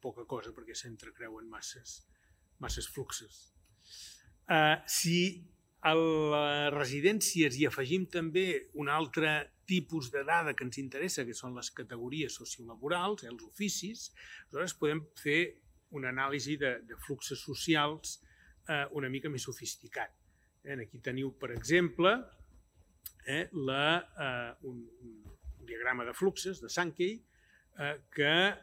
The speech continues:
eh, ens, ens mostra, diguem-ne, eh, qui eren els prestamistes i qui eren els deutors, eh, de, eh, dels censals, eh, d'aquest mateix tipus de documentació.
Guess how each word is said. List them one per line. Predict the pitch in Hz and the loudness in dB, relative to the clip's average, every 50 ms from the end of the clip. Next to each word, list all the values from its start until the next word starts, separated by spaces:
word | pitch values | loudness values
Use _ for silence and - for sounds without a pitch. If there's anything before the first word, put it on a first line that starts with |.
| - 156 143 | -4 -2 0
eh, | 139 135 127 123 120 117 117 - - 120 | 0 0 -2 -4 -4 -8 -10 -12 -12 -12
ens, | 113 110 110 - - - - - | -12 -12 -12 -12 -12 -12 -10 -10
ens | 123 110 - - | -10 -10 -4 0
mostra, | 139 151 135 - - - - 160 175 185 185 | 0 0 0 0 -4 -2 0 2 2 2 0
diguem-ne, | 143 131 127 123 135 151 160 175 185 190 - _ - | -2 -4 -4 -4 -2 0 2 2 2 0 -2 _ -8
eh, | - 135 123 120 117 113 _ - - _ _ _ - | -6 -6 -6 -6 -10 -12 _ -20 -20 _ _ _ -6
qui | - 156 165 180 | 4 8 8 8
eren | 180 180 165 156 147 147 - - 139 | 10 8 6 4 2 -2 -2 -2 0
els | 143 139 - - - - | 0 0 -2 -6 -8 -4
prestamistes | 143 131 - - - 175 170 185 190 175 - - - 202 196 185 156 - - | -4 -4 -4 -2 -2 0 2 2 2 0 -2 0 4 4 4 4 2 -4 -10
i | 139 - | -6 -2
qui | - 147 139 | 0 0 0
eren | 151 156 | 0 0
els | 151 127 - 139 | -2 -2 -2 -2
deutors, | 123 117 - - 135 - - - - - - - _ _ _ _ _ _ _ _ _ - | -2 -2 -4 -6 -10 -10 -10 -14 -16 -16 -18 -20 _ _ _ _ _ _ _ _ _ -6
eh, | 165 175 175 | -4 -4 -4
de, | 139 113 123 123 135 143 151 160 175 | -4 -2 -2 0 2 2 4 2 2
eh, | 180 - _ - 143 131 123 120 117 113 110 110 110 - - - - - - 185 147 123 - 123 | 0 -4 _ -6 -4 -4 -4 -4 -6 -8 -10 -12 -12 -10 -10 -10 -10 -10 -12 -12 -12 -10 -10 -10
dels | 117 123 135 139 131 131 120 - - 120 | -8 -8 -8 -8 -8 -8 -8 -10 -10 -8
censals, | 107 - - 110 107 - - - - - - - - - _ _ _ - | -8 -8 -8 -8 -10 -12 -16 -20 -20 -20 -20 -20 -20 -20 _ _ _ -18
eh, | 180 160 | -18 -16
d'aquest | 135 110 - - 110 - - - | -16 -16 -16 -18 -18 -20 -18 -18
mateix | 123 113 110 - 123 - - | -18 -16 -14 -14 -14 -14 -12
tipus | 127 113 120 117 123 | -12 -10 -10 -8 -8
de | 120 | -8
documentació. | 120 113 113 117 - - - - - 113 - - 139 113 | -8 -8 -8 -8 -10 -14 -18 -10 -6 -6 -4 -4 -4 -6